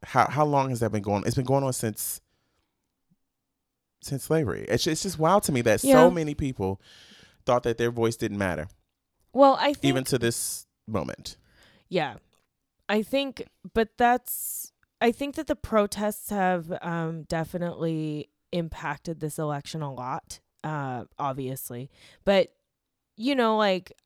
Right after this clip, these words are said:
Speaker 2: I think for P O C, we never really saw racism as a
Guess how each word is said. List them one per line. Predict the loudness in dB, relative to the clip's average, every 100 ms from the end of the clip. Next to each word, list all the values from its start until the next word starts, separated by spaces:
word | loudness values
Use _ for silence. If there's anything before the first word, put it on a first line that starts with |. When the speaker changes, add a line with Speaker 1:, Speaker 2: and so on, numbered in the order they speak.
| 0
Speaker 2:
I | 0
think | 0 -4 -6
for | 0 0
P | -2 -4 2
O | 2 2
C, | -4 -6 -4 -4
we | -4
never | -4 -2 -2
really | 0 0 0
saw | -2 0 2 2
racism | 2 -2 -2 -4 -4 -4 -4
as | -4 -2 0 -2 -6
a | -6 -2 -2 -2 -4 -6 -8